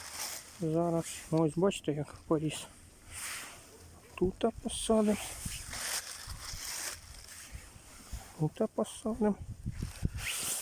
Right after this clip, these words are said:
Навіть можемо його трішки отак от тягнути сюди. Цей сюди. Цей сюди. Цей сюди.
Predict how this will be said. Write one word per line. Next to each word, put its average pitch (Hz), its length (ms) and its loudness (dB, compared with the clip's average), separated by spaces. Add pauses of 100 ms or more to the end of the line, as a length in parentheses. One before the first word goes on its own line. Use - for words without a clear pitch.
(1400)
Навіть 170 380 6 (420)
можемо 185 440 8
його 180 240 8
трішки - 420 6
отак - 420 4
от 156 80 8
тягнути - 720 6 (100)
сюди. - 440 4 (1040)
Цей - 180 -8
сюди. 226 680 6 (1160)
Цей 165 240 4
сюди. 185 560 6 (1080)
Цей - 200 -2 (260)
сюди. 208 540 8